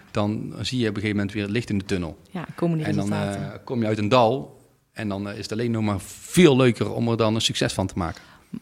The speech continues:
Speaker 2: Maar als ik het dan goed begrijp, in die periode op het begin heb je dan vooral gefocust op het eindresultaat waar je op
Speaker 1: Ja,
Speaker 2: hoopte?
Speaker 1: gewoon denken wat je ervoor hebt moeten doen om dat eind, hè, om, om dit te kunnen. Zo simpel is het. Ik heb daar keihard voor afgezien.
Speaker 2: Ja.
Speaker 1: En, eh,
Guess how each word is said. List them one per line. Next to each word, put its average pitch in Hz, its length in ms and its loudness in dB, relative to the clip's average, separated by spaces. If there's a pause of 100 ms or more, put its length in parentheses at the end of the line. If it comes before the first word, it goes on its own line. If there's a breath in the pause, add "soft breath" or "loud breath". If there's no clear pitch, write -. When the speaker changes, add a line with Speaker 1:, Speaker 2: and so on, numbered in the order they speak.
Speaker 2:
Maar 170 220 0
als 190 120 0
ik - 80 -10
het 196 80 -8
dan 185 160 2
goed 220 160 -2
begrijp, 175 460 -2 (320)
in 170 180 0
die 165 280 -4 (240)
periode 170 320 2
op 180 60 2
het 175 140 -6
begin - 260 -4
heb 180 100 -2
je - 60 -12
dan 170 120 0
vooral 185 260 6
gefocust - 520 0
op 151 120 -4
het - 80 -14
eindresultaat 175 880 0 (640)
waar 165 240 2
je 170 60 0
op 160 120 -2
Speaker 1:
Ja, 170 60 2
Speaker 2:
hoopte? 208 280 0
Speaker 1:
gewoon 104 440 0
denken 110 280 0
wat 104 120 2
je 104 60 0
ervoor 101 300 -2
hebt 107 120 2
moeten 131 280 6
doen 196 360 6
om 170 120 2
dat 156 220 6
eind, 165 420 4
hè, 180 220 -2
om, 156 200 0
om 139 200 0
dit 160 140 -2
te 127 60 -6
kunnen. 135 460 2 (120)
Zo 120 140 -8
simpel 127 240 -4
is 160 60 -2
het. 156 100 -8
Ik - 60 -14
heb 127 100 -4
daar 117 220 -6
keihard 151 300 -4
voor - 120 -10
afgezien. 160 520 -2
Speaker 2:
Ja. 190 120 -8
Speaker 1:
En, 127 240 -4
eh, 123 120 -6